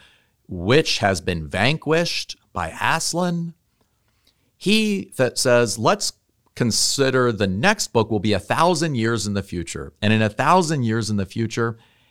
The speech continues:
everything will have fallen apart." So he now has the same characters come back to Narnia, and everything has fallen apart.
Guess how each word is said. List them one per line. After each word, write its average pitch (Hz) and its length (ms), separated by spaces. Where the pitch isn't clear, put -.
everything 123 520
will 101 160
have 95 180
fallen 95 360
apart." 92 480
So 131 160
he 131 100
now 147 200
has 143 120
the 127 80
same 147 240
characters 131 520
come 143 300
back 92 440
to - 100
Narnia, 110 680
and 85 140
everything 90 320
has 107 80
fallen 120 240
apart. 135 400